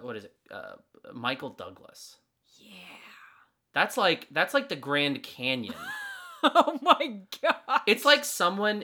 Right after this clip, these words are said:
Speaker 1: it's like, okay, so y-, so you've seen, obviously, you've seen Adventure Time, right?
Speaker 2: Yeah.
Speaker 1: You know, like, where they have this,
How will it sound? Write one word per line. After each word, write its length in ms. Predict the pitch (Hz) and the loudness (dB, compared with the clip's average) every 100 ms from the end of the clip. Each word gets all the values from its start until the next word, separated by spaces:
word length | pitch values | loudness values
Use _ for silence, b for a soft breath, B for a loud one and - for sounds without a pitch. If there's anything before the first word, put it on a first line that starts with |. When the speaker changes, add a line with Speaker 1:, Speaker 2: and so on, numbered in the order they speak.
| - | -6
Speaker 1:
it's 160 | 175 | -4
like, 180 | 220 - - | -4 -2 -4
okay, 220 | - 208 | -4 -4
so 160 | 247 190 | -2 -4
y-, 180 | 180 156 | -4 -10
so 180 | - 175 | -8 -6
you've 300 | 170 175 165 | -6 -8 -12
seen, 320 | - 202 185 | -10 -8 -4
obviously, 500 | 139 143 135 120 135 | -2 -2 -6 -10 -10
you've 120 | 131 | -10
seen 120 | 175 | -8
Adventure 400 | 139 101 104 104 | -8 -6 -8 -10
Time, 240 | 101 104 98 | -14 -16 -14
right? 260 | 101 104 | -12 -10
Speaker 2:
Yeah. 360 | 131 226 202 214 277 - | -6 -4 -4 -10 -14 -2
Speaker 1:
You 60 | |
know, 40 | 165 | 0
like, 160 | 175 | 0
where 100 | 196 | 0
they 100 | 180 | 0
have 340 | 151 151 151 143 | 4 4 4 0
this, 220 | 147 - | -10 -12